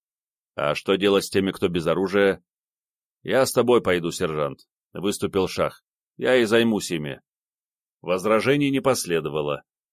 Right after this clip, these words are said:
и скоро две боевые машины десанта прошли обозначенным проходом,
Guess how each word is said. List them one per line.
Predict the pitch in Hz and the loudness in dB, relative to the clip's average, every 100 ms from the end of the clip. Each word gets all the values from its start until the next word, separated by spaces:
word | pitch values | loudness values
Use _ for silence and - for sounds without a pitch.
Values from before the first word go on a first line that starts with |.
| _ - | _ -6
и | 92 | -4
скоро | - 135 135 | 0 4 4
две | 117 101 120 | 4 4 4
боевые | 107 104 104 107 | 6 6 6 2
машины | 101 95 - 98 90 | 2 0 0 -4 -4
десанта | 82 - 117 117 113 107 - _ _ _ | -4 0 0 2 2 0 0 _ _ _
прошли | - 87 82 120 | -2 -2 0 2
обозначенным | 131 104 90 98 101 - 92 85 | 4 4 0 0 -2 -2 -6 -4
проходом, | - - 110 113 113 104 | -4 -2 0 2 0 -2